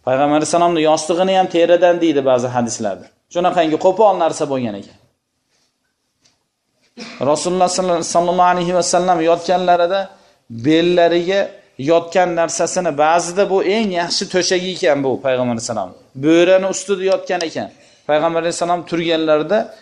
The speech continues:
bo'rani izlari badaniga chiqib qolardi deydi.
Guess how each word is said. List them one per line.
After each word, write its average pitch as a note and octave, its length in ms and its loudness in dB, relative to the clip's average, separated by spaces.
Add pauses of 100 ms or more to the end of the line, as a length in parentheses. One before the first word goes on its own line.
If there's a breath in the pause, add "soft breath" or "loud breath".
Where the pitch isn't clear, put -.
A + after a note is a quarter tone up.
(140 loud breath)
bo'rani E3 600 4
izlari D#3+ 420 2 (140)
badaniga D#3 520 2
chiqib - 260 -10
qolardi C#3 440 -2
deydi. F#2 240 -8